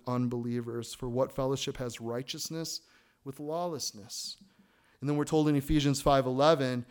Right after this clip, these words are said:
that we are to have no fellowship with unfruitful works of darkness, but rather we expose them.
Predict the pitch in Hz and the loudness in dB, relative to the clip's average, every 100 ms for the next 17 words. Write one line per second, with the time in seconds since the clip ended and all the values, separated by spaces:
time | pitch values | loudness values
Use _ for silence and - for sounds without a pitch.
0 | - - _ - 139 139 143 143 139 131 | -16 -20 _ -4 0 2 4 2 0 0
1 | 131 139 170 240 - 151 143 - 143 - | 2 4 4 6 4 6 4 2 0 -2
2 | 127 135 127 - 175 196 - 175 139 151 | -2 -2 -4 -4 -2 -2 0 0 2 0
3 | 151 147 123 113 139 170 131 123 - 131 | 2 -2 -2 0 2 2 -2 -6 -6 -4
4 | 139 160 160 139 131 135 131 - - - | -2 2 2 2 2 -2 -2 -4 -4 -6
5 | 208 214 147 107 101 | -6 -6 -10 -14 -18